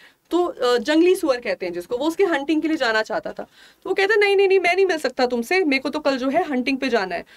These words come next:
तो उस रात वीनस को ये सपना आता है कि अगर ये कल hunting पे गया तो ये इसकी death हो जाएगी उस hunt पे। तो वो जो है उसको बहुत ज़्यादा convince करने की कोशिश करती है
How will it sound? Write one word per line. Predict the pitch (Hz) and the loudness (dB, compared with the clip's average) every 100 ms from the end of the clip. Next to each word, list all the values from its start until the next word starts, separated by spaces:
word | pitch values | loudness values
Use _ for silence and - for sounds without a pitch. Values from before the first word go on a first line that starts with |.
| - _ _ | -20 _ _
तो | 311 320 330 | 0 4 4
उस | 349 - 330 339 - | 4 0 -6 -8 -6
रात | 269 285 302 381 | 0 2 2 0
वीनस | 320 311 320 | -2 -2 -2
को | 320 | -2
ये | 302 | -2
सपना | 302 247 262 | 0 -2 0
आता | 240 220 208 | 0 0 -4
है | 214 233 | -2 -4
कि | 254 | -2
अगर | 311 247 294 | 0 0 0
ये | 330 | -2
कल | 311 320 | -2 -4
hunting | 269 247 277 294 | -4 -6 -4 -4
पे | 285 | -4
गया | 226 185 202 202 - _ - _ _ | -4 0 0 0 -4 _ -20 _ _
तो | 269 | -6
ये | 247 262 | -2 -2
इसकी | 302 - - | -2 -6 -6
death | 254 226 - | -4 -4 -6
हो | |
जाएगी | 175 170 165 156 - | -8 -8 -10 -14 -16
उस | - 196 | -16 -10
hunt | 214 185 - | -8 -8 -10
पे। | - 190 _ - - _ | -16 -16 _ -20 -20 _
तो | 277 | -4
वो | 269 | -2
जो | 311 339 | 0 0
है | 311 | 0
उसको | - | -2
बहुत | 262 233 269 285 | -8 -4 -2 0
ज़्यादा | 262 262 | 0 0
convince | 262 240 247 | 0 0 -2
करने | 240 226 | -2 -2
की | 233 | -2
कोशिश | 233 196 - - | -2 -2 -2 -4
करती | 196 190 190 | -6 -4 -2
है | 214 | -2